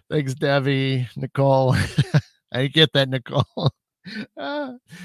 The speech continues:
miss you too, Shiloh. Yeah, yeah, I think, uh, I'm gonna be,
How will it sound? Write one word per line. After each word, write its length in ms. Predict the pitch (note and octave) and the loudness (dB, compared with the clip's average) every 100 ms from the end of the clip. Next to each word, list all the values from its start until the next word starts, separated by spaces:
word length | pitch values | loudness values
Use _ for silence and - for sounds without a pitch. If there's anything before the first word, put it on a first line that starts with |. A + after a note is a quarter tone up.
| D#3 | -8
miss 240 | F#3+ G3+ A#3 | 2 2 2
you 100 | F#3 | 0
too, 200 | F#3+ F3+ | 4 4
Shiloh. 480 | - E3 D#3+ D#3+ C#3+ - _ _ _ _ _ _ _ _ _ _ _ | 4 2 4 2 0 -6 _ _ _ _ _ _ _ _ _ _ _
Yeah, 340 | - F3 G3+ D#3+ B2+ - | 4 6 8 6 0 -6
yeah, 280 | E3 E3 D#3+ | 2 4 4
I 100 | D#3+ | 4
think, 260 | F#3+ F#3 | 0 0
uh, 260 | F3 D3+ C#3 | 2 2 2
I'm 220 | D3+ E3+ D#3 | 0 -4 0
gonna 200 | F3 D#3+ | 0 2
be, 300 | D3+ D3 | 2 2